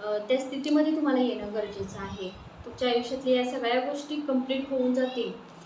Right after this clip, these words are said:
हे सगळं होणं गरजेचं आहे. दुसरी एनर्जी अशी आहे की तुमच्या ज्या भावना आहेत, तुमच्या ज्या भावना फील होत आहेत तुम्हाला, त्या एनर्जी फील करणं गरजेचं आहे, त्याचा सन्मान करणं गरजेचं आहे. तुम्हाला काय वाटत आहे, तुमच्या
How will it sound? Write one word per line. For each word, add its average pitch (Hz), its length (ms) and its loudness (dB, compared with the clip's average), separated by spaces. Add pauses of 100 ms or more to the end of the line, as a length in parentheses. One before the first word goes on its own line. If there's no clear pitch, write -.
(160)
हे 262 120 6
सगळं 277 320 2
होणं 254 300 2
गरजेचं 214 500 0
आहे. - 260 -8 (2750)
दुसरी 285 300 2
एनर्जी 294 400 8
अशी 285 280 2
आहे 262 260 2
की 294 420 -4 (1000)
तुमच्या 254 280 4
ज्या 262 120 6
भावना 254 420 2
आहेत, 233 280 -4 (140)
तुमच्या 233 240 -2
ज्या 240 120 4
भावना 247 400 0
फील 262 300 0
होत 254 160 2
आहेत 226 200 -4
तुम्हाला, 202 380 -8
त्या 226 180 0 (160)
एनर्जी 262 440 2
फील 269 200 -2
करणं 233 320 0
गरजेचं 214 420 -4
आहे, 214 220 -8
त्याचा 220 280 -6
सन्मान 226 500 -10
करणं 226 420 -6
गरजेचं 214 400 -8
आहे. 220 320 -10
तुम्हाला 220 240 -8
काय 220 280 -4
वाटत 202 340 -6
आहे, 226 180 -10
तुमच्या 226 320 -10